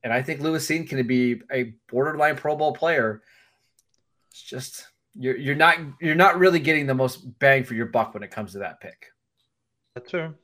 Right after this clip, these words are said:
Speaker 1: Yeah. Uh, all right. That is it for today's show. Thank you guys for tuning in. Uh, we'll answer your questions tomorrow. Uh, we're gonna have a War Room Simulator, one final one where we try to guess what the Cowboys will do,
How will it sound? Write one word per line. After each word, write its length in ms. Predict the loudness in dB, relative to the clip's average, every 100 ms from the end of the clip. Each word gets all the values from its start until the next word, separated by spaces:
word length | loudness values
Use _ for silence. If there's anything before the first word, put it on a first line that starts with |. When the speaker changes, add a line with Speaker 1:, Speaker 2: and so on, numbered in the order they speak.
| _ _ _ _
Speaker 1:
Yeah. 80 | -20 _ -20 -20 -20 _ -4
Uh, 200 | 2 2 4
all 80 |
right. 200 | 4 4 -2 _ 4
That 140 | 6
is 140 | 6
it 120 | 2 -2
for 60 |
today's 300 | -4 0 0
show. 200 | 0 -2
Thank 300 | -2 -6 -8
you 80 | -8
guys 240 | -6 -6
for 140 | -8 -16
tuning 420 | -14 -16 -14 -10
in. 300 | -8 -8 -12
Uh, 180 | -8 -6
we'll 260 | -2 -4 0
answer 240 | -2 0 -4
your 120 | -4
questions 480 | -2 -2 -4 -16 -14
tomorrow. 580 | -8 -6 -4 -6 -8 -18 _ _ _ -14
Uh, 60 |
we're 100 | -12
gonna 140 | -6 -6
have 100 | -6
a 100 | -10
War 320 | -8 -6 -2
Room 180 | -4 -6
Simulator, 580 | -8 -6 -2 0 0 0
one 400 | 0 4 4 2
final 500 | 0 2 2 2 0
one 220 | 0 0
where 120 | -4
we 160 | -4 -6
try 200 | 0 0
to 120 | 0
guess 360 | -4 -6 -6 -14
what 60 |
the 80 | -6
Cowboys 480 | 0 0 0 -8 -6
will 300 | -2 0 0
do, 440 | 0 2 2 -2